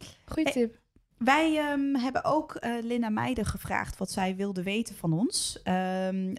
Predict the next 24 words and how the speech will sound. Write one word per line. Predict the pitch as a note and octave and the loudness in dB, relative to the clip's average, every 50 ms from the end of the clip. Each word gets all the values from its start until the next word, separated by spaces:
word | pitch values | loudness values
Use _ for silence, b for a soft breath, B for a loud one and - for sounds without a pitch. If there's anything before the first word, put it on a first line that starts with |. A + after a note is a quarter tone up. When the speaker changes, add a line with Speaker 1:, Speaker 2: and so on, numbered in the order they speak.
| - | -4
Speaker 2:
op, | - A#3 - _ - | -4 -4 -4 _ -2
eh, | F#3 F#3 - | -2 0 2
Instagram. | - F#3+ F#3 - - F3+ - F3 E3 F3 A#3 D#4+ D#4 | 2 2 2 2 -2 -4 -2 0 2 4 4 2 2
Dus | - A#3 - A3+ | 0 -2 -4 -6
ik | A3 - | -6 -4
heb, | A3+ G#3+ G#3+ - | -4 -6 -4 -2
eh, | - G#3 | -2 -2
twee | G#3 G#3 - A#3+ A#3+ A3+ | -2 2 2 2 2 2
vragen | - - A3 G3+ G#3 A3+ G#3+ - G#3 F#3 | 0 0 2 2 2 0 0 -2 -2 -2
eruit | F3 F3+ F3 F3 F3 F3 F3 - - F3+ F3+ | -2 -2 -2 -4 -4 -4 -2 -2 -2 -2 -4
gehaald, | - - A#3 A#3 | -4 -4 -4 -2
want | A#3 | -2
er | G#3+ | -4
kwamen | - G#3 G3+ G3 F#3+ | -2 -2 -2 -2 -2
best | G3 G3 - | -4 -6 -8
wel | G3+ F#3 | -10 -10
wat | - - | -8 -4
vragen | - F3+ F3+ F3+ - F#3+ | -2 -2 -2 -2 -2 -2
binnen. | F3+ D#3+ E3 F#3+ A#3 G#4+ B B B B B B B B B B B B B B B | 0 2 2 2 2 0 B B B B B B B B B B B B B B B
Ehm, | _ - A3 A3 A3+ A3+ A3+ A3 A3 A3 A3 A3 A3 A#3+ - - - - | _ 0 2 2 0 0 -2 -2 -2 -2 -2 -4 -4 -6 -8 -12 -8 0
"Ik | - D#4+ F4 - - | 2 2 2 4 2
merk | B3 C4 C#4 D4 - - - | 4 4 4 2 0 -2 -2
dat | - A3 G#3+ - | -4 -4 -2 -2
ik | G#3 | -6